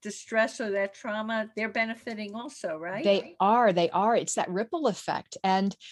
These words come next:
Speaker 2: when, when you and I, when we heal ourselves, that ripple of our energy goes out to our friends and family that are still here with us in the physical, and the animals and the planet, and to everything, because we are energy beings and we are energy, uh,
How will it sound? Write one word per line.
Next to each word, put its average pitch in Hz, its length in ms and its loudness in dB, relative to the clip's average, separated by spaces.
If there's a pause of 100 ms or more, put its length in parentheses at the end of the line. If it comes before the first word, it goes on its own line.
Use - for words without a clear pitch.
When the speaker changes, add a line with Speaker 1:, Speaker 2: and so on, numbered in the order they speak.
(140)
Speaker 2:
when, 214 300 4
when 202 380 2
you 233 220 6
and 233 140 2
I, 254 220 4
when 190 220 2
we 226 160 0
heal 269 360 -2
ourselves, 170 640 0
that 190 180 0
ripple 233 520 2
of 175 120 0
our 208 220 4
energy 190 440 -2
goes 190 300 2
out 185 180 0
to - 140 -4
our 170 100 2
friends 185 400 -2
and 175 120 -2
family 190 580 0
that 160 140 2
are 165 160 2
still 175 300 0
here 269 500 0
with 170 260 -2
us 196 260 2
in 180 60 -6
the 170 60 -4
physical, 180 640 0
and 165 120 0
the 175 140 -2
animals 185 560 2
and 156 100 -6
the 156 60 -6
planet, 226 560 -2
and 165 180 0 (400)
to - 160 -2
everything, 202 640 0 (300)
because 208 380 0
we 226 260 2
are 113 140 4
energy 190 420 0
beings 185 540 0
and 180 100 0
we 180 160 4
are 175 160 2
energy, 180 720 -2
uh, 165 380 2